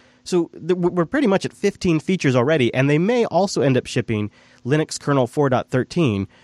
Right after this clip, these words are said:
which is a significantly nice release of Linux. They're just finishing that up right now. Uh, you put these, I, I mean, I am, I am one feature away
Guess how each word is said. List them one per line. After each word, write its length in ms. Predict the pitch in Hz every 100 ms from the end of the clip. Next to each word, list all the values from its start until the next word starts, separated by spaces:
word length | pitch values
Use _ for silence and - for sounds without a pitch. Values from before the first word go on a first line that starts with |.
| -
which 220 | 123 139
is 120 | 139 127
a 100 | 123
significantly 760 | 127 113 151 165 165 151 135
nice 380 | 127 123 120 -
release 380 | 131 113 113 101
of 180 | - 107
Linux. 520 | 117 117 80 - - _ _ _
They're 120 | - 120
just 300 | 101 147 -
finishing 320 | 147 139 120
that 160 | 131
up 140 | 127 -
right 180 | 110 107
now. 320 | 123 98 - _ _ _ 123 -
Uh, 80 | 135 117
you 200 | 160 143
put 300 | 165 - 269
these, 200 | - 185 - 147
I, 120 | 143
I 40 | 151
mean, 200 | 147 131 -
I 120 | 208
am, 280 | 202 123 113
I 100 | 156
am 400 | 190 170 131 104
one 220 | 110 196
feature 340 | 196 202 - 156
away 400 | 139 156 113